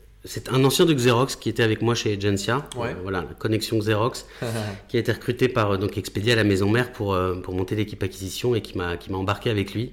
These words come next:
Speaker 2: D'accord.
Speaker 1: Euh, c'était un super challenge. On a recruté, organisé, motivé une équipe de plus de cinquante commerciaux répartis à travers la France.
Speaker 2: Ok.
Speaker 1: Euh,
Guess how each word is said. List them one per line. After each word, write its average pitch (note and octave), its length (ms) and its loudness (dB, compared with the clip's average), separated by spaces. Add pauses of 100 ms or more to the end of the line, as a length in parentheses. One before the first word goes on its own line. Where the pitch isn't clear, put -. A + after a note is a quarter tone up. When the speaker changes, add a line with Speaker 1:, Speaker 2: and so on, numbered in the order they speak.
Speaker 2:
D'accord. G#2+ 340 -8 (280)
Speaker 1:
Euh, F#2 420 0
c'était - 160 -2
un G#2+ 80 4
super C#3 280 0
challenge. A#2 340 4
On G#2+ 120 4
a G2+ 220 4
recruté, C3+ 920 4
organisé, A#2 720 4
motivé A#2 460 2
une A#2+ 100 4
équipe A#2 360 -2
de G2+ 200 -2
plus A#2+ 200 -6
de G#2+ 160 -2
cinquante B2+ 360 0
commerciaux A#2 480 2
répartis A2 380 -4
à G2+ 40 -4
travers G2+ 280 -4
la G2+ 100 0
France. - 400 -6 (480)
Speaker 2:
Ok. E3 220 -12 (140)
Speaker 1:
Euh, F#2+ 580 -2